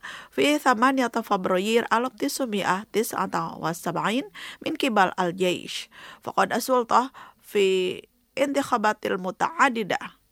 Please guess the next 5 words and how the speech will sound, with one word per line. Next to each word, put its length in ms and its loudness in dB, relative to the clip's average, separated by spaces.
الأحزاب 840 0
جرت 520 -2
في 360 0
عام 340 0
ألف 200 -2